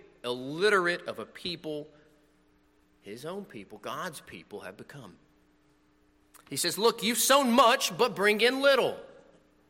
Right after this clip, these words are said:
He uses Moses to show them it's been the standard for God's people that disobedience to what God required in the covenant would bring about dashed ambition upon his people. Deuteronomy twenty-eight,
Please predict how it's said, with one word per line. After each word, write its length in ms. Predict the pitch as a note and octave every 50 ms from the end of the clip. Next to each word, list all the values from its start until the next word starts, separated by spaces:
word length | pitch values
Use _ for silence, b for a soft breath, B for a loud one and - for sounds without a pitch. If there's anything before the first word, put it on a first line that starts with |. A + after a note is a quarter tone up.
| _ _ _ _ _ _ _ _ _ _ _ _ _ _ _ _ -
He 80 | E3+
uses 300 | F#3+ G#3+ G#3+ - G#3+ F#3+
Moses 400 | G#3+ G#3+ A3 C4+ C#4+ G3 F3 E3
to 100 | - F3+
show 240 | - - - A3+ A#3
them 160 | A3+ B3+ G3
it's 140 | F#3 F#3 D#3+
been 300 | D3 F#3+ G3+ F#3+ G3 F#3+ B B B B
the 100 | E3 D#3
standard 560 | - - - G#3+ G#3+ A3+ B3 A3+ B3 A#3+ -
for 140 | - D3 B2
God's 360 | C#3 D3+ F3 G3 G#3+ G#3 -
people 360 | - F#3+ F3+ F3 F3+ F#3 F3
that 240 | C#3 D#3+ D3+ C#3 -
disobedience 880 | F3+ G3+ G3 - A#3+ A3+ F#3 E3 G3+ G3+ F#3+ F#3+ F#3+ F3+ D#3+ - - - B B B B B B
to 100 | G3 G3
what 240 | F#3 G#3+ B3 A3 -
God 240 | G#3+ A3+ A3+ A3
required 680 | G3+ G3+ F#3+ - - G#3 G#3+ G#3+ G#3 G3 F#3+ G3 F#3 F#3 -
in 280 | F#3+ G3+ A#3 C4 C4
the 100 | A#3 G3
covenant 520 | - - - D#3 D3+ - B2 A#2+ A#2+ D3 - - - - _ _ _ _ _ _ _ _ _ _ _ _ _ -
would 200 | - A#2+ A#2+ G2+
bring 260 | G#2 C3+ E3+ F3+ F#3
about 420 | F#3 D3+ D3+ D3+ D3+ - B2 - -
dashed 480 | C#3 D#3 E3+ F3+ F#3+ - - - - D3+ - -
ambition 720 | A#2+ A2 G2+ G2+ G2+ C#3+ D#3 D#3 - - D#3 B2 C#3 - C3+ C3+ - _ _ _ _ _ -
upon 640 | F2+ _ _ - C3+ D3 D3+ D#3 D#3 D#3 D3+ D3+ - - -
his 220 | - F#2+ F2+ -
people. 460 | - - - C3 A2 - G2 E2 - _ _ _ _ _ _ b b b b b b b b b b b b -
Deuteronomy 480 | - E3 E3 E3+ F3 F3+ F3+ F3+ D#3+
twenty-eight, 640 | C#3+ - - F3+ F3+ E3+ E3 E3 E3 E3 - -